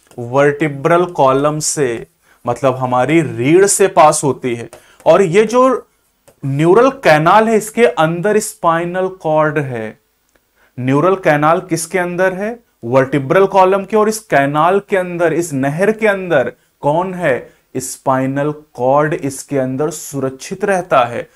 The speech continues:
पांचवी कैनाल देखिए, सेरेब्रल एक्वेडक्ट, ये भी एक कैनाल ही है। और ये जो सेरेब्रल एक्वेडक्ट है, जब आप पढ़ते हैं एनसीईआरटी का चैप्टर नंबर ट्वेंटी वन, neural control and coordination, तो हमें पता चलता, this canal passes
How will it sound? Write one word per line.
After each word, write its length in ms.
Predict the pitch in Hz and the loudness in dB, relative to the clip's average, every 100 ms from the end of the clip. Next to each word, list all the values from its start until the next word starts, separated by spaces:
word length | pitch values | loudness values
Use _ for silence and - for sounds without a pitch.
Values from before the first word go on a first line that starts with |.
| _ _ _ | _ _ _
पांचवी 420 | 156 175 185 240 254 | 2 2 2 -2 0
कैनाल 360 | 208 160 139 | 2 4 4
देखिए, 280 | 127 120 139 | 2 -4 -4
सेरेब्रल 760 | - - 170 202 190 175 220 214 | -6 -4 0 0 0 0 2 2
एक्वेडक्ट, 680 | 185 - 175 170 143 135 170 | 0 0 0 2 2 0 0
ये 120 | 180 | 0
भी 120 | 214 | 0
एक 140 | 226 | 0
कैनाल 440 | 220 175 175 196 220 | 0 2 4 4 2
ही 180 | 226 180 | 2 0
है। 240 | 120 - _ _ _ _ - | 0 -4 _ _ _ _ 0
और 140 | 156 | 2
ये 60 | 180 | 2
जो 80 | |
सेरेब्रल 600 | 190 - 165 170 165 233 | 0 0 0 0 2 2
एक्वेडक्ट 520 | 233 214 190 180 175 185 | 2 2 2 2 0 -2
है, 80 | |
जब 140 | 175 170 | 0 2
आप 160 | 165 160 | 2 2
पढ़ते 220 | 147 165 | 0 -2
हैं 60 | |
एनसीईआरटी 520 | 156 147 147 139 139 151 | -4 -4 0 0 0 -2
का 120 | 151 | -2
चैप्टर 340 | 143 131 139 | -2 -4 -4
नंबर 240 | 131 127 123 | -2 0 0
ट्वेंटी 340 | 127 120 131 | -2 -4 -2
वन, 300 | 139 180 214 220 _ _ 113 | 0 0 -2 -10 _ _ -10
neural 480 | 113 127 180 233 | -4 2 4 6
control 380 | 240 190 175 175 | 6 2 2 2
and 160 | 165 160 | 2 2
coordination, 720 | 147 135 139 139 135 180 196 202 _ _ | 2 2 2 -2 -2 -6 -6 -12 _ _
तो 60 | 143 | -2
हमें 240 | 156 165 | 0 0
पता 240 | 165 190 156 | 0 2 2
चलता, 440 | 160 147 165 156 | 2 0 0 2
this 160 | 170 180 - | 0 0 0
canal 380 | 156 151 156 160 165 139 | 0 2 0 0 0 4
passes 840 | 135 143 - - 165 170 156 135 | 4 4 -2 -4 0 0 -2 -4